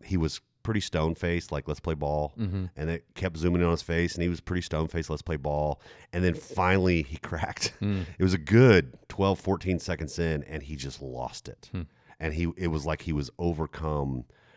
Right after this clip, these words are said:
Speaker 1: by this crowd of, I don't know, eighty, ninety thousand people,
Speaker 2: Yeah.
Speaker 1: all saying, "We
Speaker 2: Right.
Speaker 1: are with you,"
Speaker 2: Hmm.
Speaker 1: you know? And that, that in some ways kinda captured the weekend for me of the world's attention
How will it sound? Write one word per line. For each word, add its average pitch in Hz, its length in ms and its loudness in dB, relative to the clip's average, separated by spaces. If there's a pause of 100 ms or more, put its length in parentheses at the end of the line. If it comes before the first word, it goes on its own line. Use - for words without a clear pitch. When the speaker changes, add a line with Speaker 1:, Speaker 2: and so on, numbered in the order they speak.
(180)
Speaker 1:
by 73 200 0
this 69 260 -4
crowd 76 500 -2
of, 62 340 -8 (220)
I 64 100 -8
don't 87 120 -4
know, 71 340 -6
eighty, 69 320 -6
ninety 69 300 -6
thousand 67 360 -8
people, 60 420 -10
Speaker 2:
Yeah. 87 180 -4 (400)
Speaker 1:
all 80 380 4
saying, 67 640 -6 (260)
"We 76 160 -4
Speaker 2:
Right. 87 100 -2
Speaker 1:
are 69 160 -2
with 65 280 -6
you," 50 240 -16 (120)
Speaker 2:
Hmm. - 100 -4
Speaker 1:
you 73 60 -2
know? 69 260 -4 (440)
And 95 120 2
that, - 180 8
that 110 400 8 (320)
in 95 120 6
some 110 220 4
ways 92 180 6
kinda 80 220 -4
captured 78 420 -4
the 65 60 -2
weekend 65 400 -4
for 67 120 -8
me 62 420 -8 (100)
of 67 500 -6 (540)
the 80 100 -2
world's 101 380 0
attention 73 640 -8